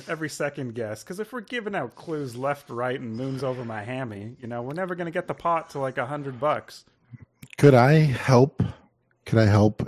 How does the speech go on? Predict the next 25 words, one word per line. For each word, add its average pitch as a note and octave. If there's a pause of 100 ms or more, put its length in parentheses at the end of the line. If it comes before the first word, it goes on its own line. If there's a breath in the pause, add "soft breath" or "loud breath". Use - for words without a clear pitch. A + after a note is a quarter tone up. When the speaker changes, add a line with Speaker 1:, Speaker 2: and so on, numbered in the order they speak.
Speaker 2:
if, G2
like, F2 (2250 loud breath)
see, E3
I B2+
have D3+
a -
clue, E2 (560)
even C#3+
though C3+
I A#2
don't A2+
know G#2+
the E2+
answer. E2+ (760)
Maybe G#2
I A2
could F#2+
just E2
float F2+
it D#2+
out F2
there. B2
Maybe E2+
Emilio's, F2
like, D2+